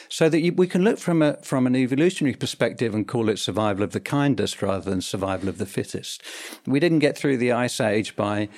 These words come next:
by beating our chests and killing each other. Actually, there's plenty of evidence which showed that we helped each other out. People with, with significant disabilities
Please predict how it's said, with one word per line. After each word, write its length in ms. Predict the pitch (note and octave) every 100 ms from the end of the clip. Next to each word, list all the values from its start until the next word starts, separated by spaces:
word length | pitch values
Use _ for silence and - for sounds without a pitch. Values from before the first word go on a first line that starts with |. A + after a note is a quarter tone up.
| - - -
by 220 | A2 A2
beating 600 | G2+ - C#3 - C3 A#2
our 160 | A2 A2
chests 480 | - A#2+ A2 -
and 160 | A2+ G2
killing 320 | - E3+ E3+
each 240 | G#2 - -
other. 240 | F2+ -
Actually, 460 | B2 B2+ - C3 A#2 - - -
there's 160 | B2 -
plenty 460 | - D#3 F3+ F#3+
of 80 | B2
evidence 440 | A2+ G2 G#2+ G2+ -
which 100 | A2
showed 340 | - G#2+ G#2
that 160 | A2 A2
we 200 | G#2+ G#2
helped 280 | A2 G2+
each 160 | G#2+ -
other 280 | G#2 G2+ G#2
out. 280 | G#2 F#2 - - - -
People 380 | D#3+ D#3 C#3
with, 320 | A2+ A#2 G#2 A#2+
with 280 | A#2+ A2+ G2+
significant 800 | - - - A#2 D3 D3 C3+ A#2+
disabilities 840 | A#2+ - G2 A#2+ A#2+ - A2+ A2